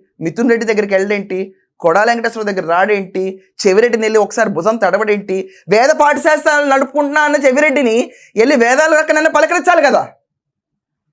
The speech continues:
గంధం బొట్టు, కుంకుమ పెట్టుకో, పెట్టుకున్నాడు కదా జగన్మోహన్ రెడ్డి, వెళ్ళాలి కదా. ఎందుకు వెళ్ళడు? అసలు ఎందుకు లిక్కర్ కుంభకోణంలో ఎవరిని పలకరించడు? ఆ టాపిక్ వేరే వద్దాం. But ఈ కొడాల వెంకటేశ్వరరావుకి ఒకవేళ ఇతను అరెస్ట్ అయితే జగన్మోహన్ రెడ్డి వెళ్తాడా?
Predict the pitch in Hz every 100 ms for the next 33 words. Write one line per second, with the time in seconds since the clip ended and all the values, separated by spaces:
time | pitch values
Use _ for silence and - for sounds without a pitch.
0 | _ _ 196 196 240 254 254 262 254 277
1 | 320 320 339 330 - 349 392 285 247 240
2 | 247 269 254 214 208 233 320 254 180 151
3 | - _ _ _ _ _ 165 233 320 339
4 | 339 359 349 _ _ _ _ _ _ _
5 | _ _ _ _ _ _ 277 277 269 233
6 | 427 294 262 330 339 339 330 311 320 294
7 | 240 254 320 269 277 294 330 330 320 381
8 | - - 180 220 240 247 220 247 240 202
9 | 139 - _ - 233 320 302 311 311 294
10 | 240 214 196 165 156 151 185 277 _ 190
11 | - 240 214 254 339 294 - 175 180 -
12 | 143 135 147 _ _ 175 185 214 220 196
13 | 180 185 220